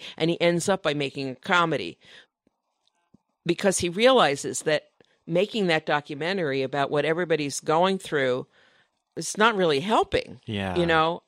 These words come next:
Speaker 1: and, and that he, who is a rich film director, doesn't really have the right to do that in a way. And I think
Speaker 2: Yeah.
Speaker 1: that what I do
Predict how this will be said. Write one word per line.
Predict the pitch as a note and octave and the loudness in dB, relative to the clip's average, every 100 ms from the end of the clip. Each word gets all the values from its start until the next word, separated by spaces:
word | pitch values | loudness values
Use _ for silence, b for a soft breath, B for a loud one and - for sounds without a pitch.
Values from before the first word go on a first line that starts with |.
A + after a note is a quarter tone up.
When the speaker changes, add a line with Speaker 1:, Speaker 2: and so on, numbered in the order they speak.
| - | -2
Speaker 1:
and, | E3+ E3 E3 _ _ | 0 0 -4 _ _
and | E3+ F3 | -4 -2
that | E3 | -2
he, | F3 - D4 C4 D3 E3 B B B B - | -4 -6 -4 -4 -8 -14 B B B B -4
who | A3+ G3 F#3 | -2 -2 2
is | F3 D#3 | 2 4
a | D3 | 0
rich | C#3+ F#3+ G3+ - - - - | 2 2 2 0 -4 -4 -8
film | - F#3 G#3+ C4 G3 C#3+ C#3+ | -8 0 0 2 -2 -6 -6
director, | D#3 C3+ A#2 - E2+ F#2 b b - | 0 2 0 -2 -6 -6 b b -4
doesn't | A#3+ G#4 | -2 0
really | D4 A#3+ | 2 4
have | A#3 E3+ | 4 2
the | D3 | 0
right | B2+ B2+ G3 | 2 2 2
to | - D3 | -8 -8
do | C#3+ B2+ | -6 -4
that | A#2 G2 - | -4 -4 -6
in | B2+ | -6
a | |
way. | A#2+ A2+ D2+ B2+ B B B | -4 -6 -8 -16 B B B
And | - G3 F#3+ F#3+ b _ | 0 0 0 -6 b _
I | G3+ D4+ | 2 4
think | G#4+ F3 - | 2 2 2
Speaker 2:
Yeah. | G#3 F#2 | 2 2
Speaker 1:
that | F2+ | 2
what | F3 F3 | 2 2
I | F3 | 2
do | E3+ F#3 F3 E3+ E3 | 0 0 2 2 -2